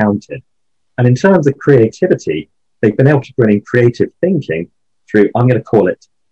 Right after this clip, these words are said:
an, an old Procter and Gamble term, but search and reapply. And Dora, you, you, you mentioned about insurance, and there's one example where you just brought somebody in from entertainment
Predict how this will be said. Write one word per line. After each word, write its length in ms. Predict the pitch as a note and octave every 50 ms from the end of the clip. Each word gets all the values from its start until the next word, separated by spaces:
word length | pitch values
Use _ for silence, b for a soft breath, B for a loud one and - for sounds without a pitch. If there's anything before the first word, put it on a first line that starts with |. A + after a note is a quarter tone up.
| _ -
an, 160 | F#2 - - _
an 140 | - F2+ G2+
old 240 | G#2 G#2 G#2 - _
Procter 300 | - - A2+ - - -
and 80 | F#2+ E2+
Gamble 400 | F#2+ A2 A#2 G#2+ F2+ F2 E2 E2
term, 360 | - - D#2+ D#2+ F2 G2+ - _ _ _ -
but 100 | - -
search 440 | - - - C3+ B2 A#2 - - -
and 100 | B2 A#2
reapply. 640 | A2 G#2+ G#2 G#2 - - - F3 D#3 G#2 D2+ C#2+ - _ _ _ _ _ _ _ _ -
And 120 | A2+ G#2+ G#2
Dora, 260 | C#3 D3+ D3 B2+ - _ -
you, 300 | G#2 F#2+ F#2 G2 G2 F#2+ _ _ _
you, 200 | - G2+ F#2+ F#2 G2
you 100 | G2 G2+
mentioned 300 | A2 G#2 G2+ - - F#2+
about 320 | - - - G2 - _ -
insurance, 680 | G#2 G2 F#2+ - - E3 E3+ - F2 D#2 - C#3+ _ _ _ _ _ -
and 100 | A2 G#2
there's 180 | G#2 G2+ -
one 140 | - D#3+ D3+
example 560 | C3 - - F2+ F2 E2 E2+ - - F2+ F2+
where 160 | F#2 G2 F#2+ F#2
you 40 |
just 200 | F#2+ G2 - _
brought 260 | - G#2+ G2 - - _
somebody 380 | - D#3 D#3 C#3 C3 A#2 A#2
in 100 | A2 G2+
from 140 | - F#2+ - -
entertainment 720 | G#2+ G2 F#2 - _ - - E3+ E3 C3+ - D#3 - -